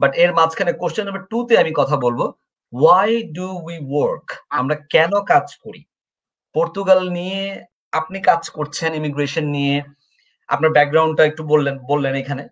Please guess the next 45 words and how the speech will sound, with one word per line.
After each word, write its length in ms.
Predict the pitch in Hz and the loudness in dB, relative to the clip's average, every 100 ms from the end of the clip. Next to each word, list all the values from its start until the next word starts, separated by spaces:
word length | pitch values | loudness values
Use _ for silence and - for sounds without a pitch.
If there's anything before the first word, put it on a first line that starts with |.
| _ | _
আহ, 240 | 135 127 120 | -6 -6 -6
বললে 180 | 131 | -4
ভালো 220 | 127 127 139 | 0 2 2
হবে, 200 | 131 156 | 0 -2
সব 200 | - 123 | -4 -4
দর্শকরা 360 | 123 139 135 | -4 -4 -6
জানবে। 400 | 123 127 120 117 - _ _ - | -2 -2 -2 -8 -14 _ _ -16
আর 360 | - 123 123 - | 0 4 4 4
তারপর 380 | 151 151 170 180 | 4 2 2 -2
হচ্ছে 260 | 180 - | -2 -4
যে 120 | 214 214 | 0 2
আমরা, 400 | 170 175 165 170 _ | 4 4 4 0 _
আপনি 280 | 165 - 226 | -6 -4 -4
কেন 220 | 233 208 | 0 0
কাজ 300 | 220 220 220 | 2 0 -2
করছেন 500 | - 196 - 269 277 262 | -12 -12 -6 -6 -6 -8
এবং 280 | 151 160 156 - _ _ _ _ | -6 -4 -6 -16 _ _ _ _
কেন 200 | 190 202 | -2 0
Nordic 340 | 190 175 185 | 4 4 4
Trans 180 | 185 180 | -2 -4
এর 60 | 180 | -4
সাথে 180 | 180 - | -8 -2
কাজ 260 | 175 170 | -2 -2
করছেন? 360 | - 147 - 233 - _ _ _ | -10 -10 -10 -10 -14 _ _ _
আর, 540 | 131 135 131 131 127 | 0 4 4 2 -2
আহ, 240 | - 98 117 | -4 -4 0
আমি 240 | - 180 196 | 0 0 2
তখন 300 | 208 208 180 | 0 0 -4
বলবো 240 | 175 156 | 0 0
যে 80 | 156 | 2
Nordic 340 | 151 160 196 | 2 2 0
Trans 220 | 226 214 | -4 -4
কেন 240 | - 180 175 | -2 -2 -2
পর্তুগাল 420 | 165 151 156 139 | -6 -10 -6 -6
নিয়ে 160 | 135 120 | -6 -8
কাজ 240 | - - | -12 -14
করছে। 280 | _ _ - _ _ _ | _ _ -20 _ _ _
তো 80 | - - _ | -20 -20 _
প্রথমে 260 | - 175 190 | -2 -2 0
যদি 100 | 185 | 0
আপনার 280 | 175 185 170 | 0 0 0
ব্যাকগ্রাউন্ডটা 460 | 156 151 160 156 | 2 2 2 0
যদি 140 | 143 139 | 0 -8
একটু 160 | 139 | -10
বলতেন, 260 | 123 117 - | -10 -10 -12